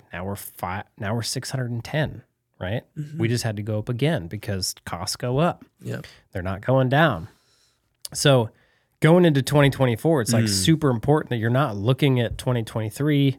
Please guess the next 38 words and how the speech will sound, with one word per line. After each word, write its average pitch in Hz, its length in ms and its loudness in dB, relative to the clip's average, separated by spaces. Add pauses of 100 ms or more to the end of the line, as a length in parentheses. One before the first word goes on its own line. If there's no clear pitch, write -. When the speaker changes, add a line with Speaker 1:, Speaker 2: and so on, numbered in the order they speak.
Speaker 1:
what 131 180 -2
was 127 120 0
successful. 117 920 -4 (320)
You're 117 100 -2
not 117 220 0
looking 123 360 0
at 120 120 -6
how 113 120 -2
much 110 200 -6
it - 80 -14
cost 117 400 -4
you 117 240 -2 (520)
last 117 380 0
year 120 200 0
or 107 60 -4
the 107 100 -6
year 107 140 -2
before, 104 300 -6
the 101 80 -6
year 101 140 -2
before. 110 500 -2 (400)
You 143 120 -2
gotta 151 160 6
look 123 180 2
at 110 120 0
it, 104 80 -2
what 117 180 2
it's - 160 -2
costing 120 420 -2
you 104 180 -2
right 107 440 -2
now 104 560 -8 (400)
to 117 100 -2
be 101 160 -4
successful, - 720 -12
Speaker 2:
Right. 147 280 -6
Speaker 1:
right? 95 240 -6 (1120)
Um, 120 460 4